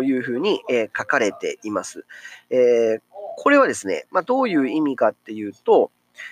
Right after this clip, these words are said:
えー、船舶会社とかですね、電力会社からの受注っていうのは規模が大きいので、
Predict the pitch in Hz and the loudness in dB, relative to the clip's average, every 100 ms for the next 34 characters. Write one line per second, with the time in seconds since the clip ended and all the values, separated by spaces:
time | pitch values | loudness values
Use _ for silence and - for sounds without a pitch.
0 | - - 131 127 113 113 104 95 90 82 | -16 -2 2 4 4 4 4 2 0 -6
1 | 71 69 - _ _ - - 294 320 - | -8 -12 -20 _ _ -14 -2 0 2 2
2 | 269 277 277 269 - - - - - 98 | 0 2 4 4 4 -2 -6 -12 -12 -6
3 | 110 208 233 240 226 247 226 151 139 151 | 0 0 2 -2 2 2 4 2 4 4
4 | 113 98 135 - 170 - 101 - - 320 | 4 0 -2 0 0 2 0 2 2 4
5 | 294 120 - 196 220 - 240 170 85 110 | 6 4 6 6 4 0 2 2 2 4
6 | 98 | 4